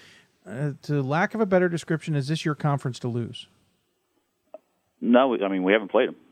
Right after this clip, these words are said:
Speaker 2: So
Speaker 1: Yeah.
Speaker 2: we gotta go play 'em, uh, next
Speaker 1: Oh, but I
Speaker 2: Saturday.
Speaker 1: know you're already scouting 'em. <laughs>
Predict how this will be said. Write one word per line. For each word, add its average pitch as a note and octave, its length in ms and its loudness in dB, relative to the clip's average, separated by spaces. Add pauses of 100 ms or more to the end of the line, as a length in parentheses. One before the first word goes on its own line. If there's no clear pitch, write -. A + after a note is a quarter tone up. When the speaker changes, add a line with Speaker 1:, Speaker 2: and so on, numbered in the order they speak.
(160)
Speaker 2:
So F#2 60 2
Speaker 1:
Yeah. - 140 6
Speaker 2:
we F2+ 180 4
gotta G2 120 4
go G2 120 2
play G#2 280 0
'em, G2 120 -2
uh, F#2 160 2
next G2 220 0
Speaker 1:
Oh, E3 80 8
but D#3+ 160 8
I D#3 60 10
Speaker 2:
Saturday. D3 120 6
Speaker 1:
know D3+ 120 6
you're C3+ 180 4
already A#2+ 260 2
scouting A#2+ 460 -2
'em. A2+ 120 -6 (540)
<laughs> A3 60 4